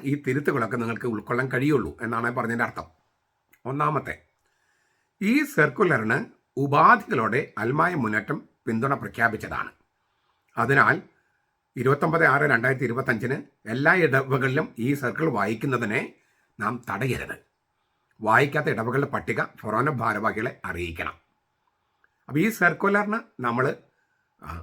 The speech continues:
അൽമായ മുന്നേറ്റം പിന്തുണ പ്രഖ്യാപിച്ചിട്ടുണ്ട്. അതുകൊണ്ട് ഈ സർക്കിൾ വായിക്കുന്നത്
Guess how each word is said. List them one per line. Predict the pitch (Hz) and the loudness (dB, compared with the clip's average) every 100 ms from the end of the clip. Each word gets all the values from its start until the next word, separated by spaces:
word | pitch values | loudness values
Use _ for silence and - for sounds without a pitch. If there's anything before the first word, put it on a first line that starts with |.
| 107 | -6
അൽമായ | 110 135 151 | 0 4 4
മുന്നേറ്റം | 151 117 117 117 - - _ - | 2 2 0 0 -4 -12 _ -4
പിന്തുണ | 170 190 | 0 0
പ്രഖ്യാപിച്ചിട്ടുണ്ട്. | 190 - - 143 139 - 82 76 - _ _ _ _ _ _ - | 0 -4 0 0 0 -2 -8 -10 -12 _ _ _ _ _ _ -2
അതുകൊണ്ട് | 151 165 165 135 196 - _ _ - | 2 4 4 2 0 -6 _ _ 0
ഈ | 143 180 | 2 2
സർക്കിൾ | 160 143 170 | 0 -2 -2
വായിക്കുന്നത് | 135 113 127 135 135 | 0 0 0 -2 -4